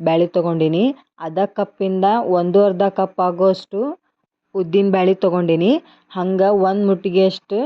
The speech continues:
ಕಡ್ಲಿ ಬ್ಯಾಳಿ ತೊಗೊಂಡಿನಿ. ಇದು ಮುಳುಗೋ ಅಷ್ಟು ನೀರು ಹಾಕ್ಕೊಂಡು ನಾನು ಇದನ್ನ ಓವರ್ ನೈಟ್ ನೆನೆ ಹಾಕಾಕತ್ತೀನಿ.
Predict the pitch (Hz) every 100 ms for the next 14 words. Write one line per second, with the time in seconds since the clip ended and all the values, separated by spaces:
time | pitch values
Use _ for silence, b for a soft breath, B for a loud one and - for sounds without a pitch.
0 | 381 _ - 180 160 185 175 175 180 180
1 | 165 165 160 160 247 311 B B B 196
2 | 180 208 196 190 185 208 202 - 202 196
3 | 196 196 190 - 180 180 220 202 180 185
4 | 170 175 202 277 - 175 180 190 190 180
5 | 170 208 247 185 180 190 170 180 175 175
6 | 156 160